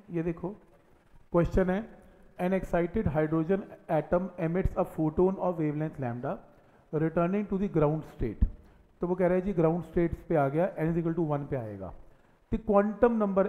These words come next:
n of the excited state क्या है? तो कहाँ से आया ये बताओ, n की value बताओ और फाइनल कहाँ पर लैंड कर रहा है, n is equal to one पे। lambda बताना है, lambda given है तो लगा लो, वन by lambda का formula क्या होता है, r into final कहाँ पर है,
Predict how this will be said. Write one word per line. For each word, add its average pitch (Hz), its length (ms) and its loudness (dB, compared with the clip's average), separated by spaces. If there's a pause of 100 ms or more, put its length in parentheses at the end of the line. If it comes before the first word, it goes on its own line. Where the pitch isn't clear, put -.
n 151 220 0
of 160 100 -4
the 170 160 -2
excited 165 480 -2
state 165 260 2
क्या 135 140 2
है? 131 60 -4
तो - 80 -10
कहाँ 170 380 0
से 233 180 0
आया 214 220 6
ये 220 200 4
बताओ, 135 360 0 (640)
n 160 160 -2
की 196 140 0
value 156 260 4
बताओ 180 380 4
और - 240 -4
फाइनल 156 340 -2
कहाँ 165 220 -2
पर 175 120 -2
लैंड 165 280 0
कर 175 120 2
रहा 180 140 0
है, 170 60 -2
n 170 100 -2
is 170 60 0
equal 170 220 2
to 240 60 4 (600)
one 127 280 -6
पे। 87 100 -12 (600)
lambda 147 320 -4
बताना 170 320 -6
है, 226 80 -12 (460)
lambda 143 300 -2
given 156 280 -2
है 226 160 -6 (460)
तो 175 60 -10
लगा 160 260 -2
लो, 233 260 -6
वन 156 260 -4
by 180 100 2
lambda 170 300 2
का 185 80 2
formula 180 320 -2
क्या 190 140 2
होता 190 180 2
है, 175 160 2
r 160 220 2
into 180 300 0 (640)
final 170 260 0
कहाँ 185 140 0
पर 190 160 4
है, 208 120 4